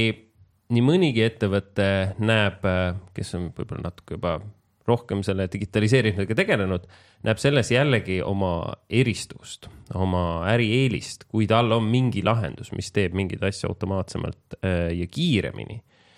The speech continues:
Et kas, ähm, kas selliseid, äh, ettevõtteid olete te oma, äh, kogemuses ka kohanud, kes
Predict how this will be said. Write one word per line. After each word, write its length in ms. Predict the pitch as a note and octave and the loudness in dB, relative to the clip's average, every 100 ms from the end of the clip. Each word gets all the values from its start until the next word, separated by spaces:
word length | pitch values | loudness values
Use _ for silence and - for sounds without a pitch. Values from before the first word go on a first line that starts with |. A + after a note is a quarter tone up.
| _ _ - | _ _ -6
Et 160 | G2 - | -6 -2
kas, 300 | G2 G2 - | -2 -2 0
ähm, 380 | G2 F#2+ F#2 F2 - _ _ - | 2 2 0 -4 -8 _ _ -4
kas 220 | G#2 - D3 | -4 0 0
selliseid, 800 | F3+ E3 A2+ A2 G2 G2 F#2+ F#2+ | 2 0 -2 0 0 0 -2 -2
äh, 220 | F#2+ F#2 C3 | 0 0 -2
ettevõtteid 640 | - G2+ F#2 F2+ F2 F2 | -2 -2 -2 -2 -4 -2
olete 360 | G#2 G2+ - - | 0 -2 -2 -2
te 80 | |
oma, 280 | G2 A2 F#2 F#2 | 0 0 -2 -2
äh, 420 | - - - - - | -6 -6 -6 -6 -6
kogemuses 460 | A2+ G#2 F2+ - | -2 -2 -4 -8
ka 220 | - F#3 C#3 | -6 -4 0
kohanud, 380 | C3 G2+ F2+ - | 0 0 -2 -8
kes 160 | G2+ | -8